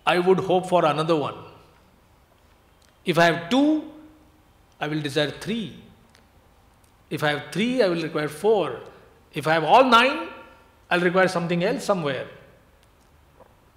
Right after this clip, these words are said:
It seems like Alexander the Great was disappointed. There is nothing left to conquer. He complained, "There is nothing left now. I have conquered almost the world."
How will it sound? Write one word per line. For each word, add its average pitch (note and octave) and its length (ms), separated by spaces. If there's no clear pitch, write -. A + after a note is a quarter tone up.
It D#3 100
seems F#3+ 240
like F3+ 180
Alexander F3+ 340
the F3+ 100
Great E3+ 360
was E3 240
disappointed. D#3 720
There D#3+ 120
is E3+ 100
nothing D#3+ 320
left F3 280
to G3+ 60
conquer. C#3 400
He C#3+ 100
complained, C#3+ 520
"There D3+ 120
is D3+ 80
nothing E3 280
left G#3 280
now. C#3+ 240
I C3 60
have D3 100
conquered D#3 340
almost E3 340
the E3+ 100
world." F3 340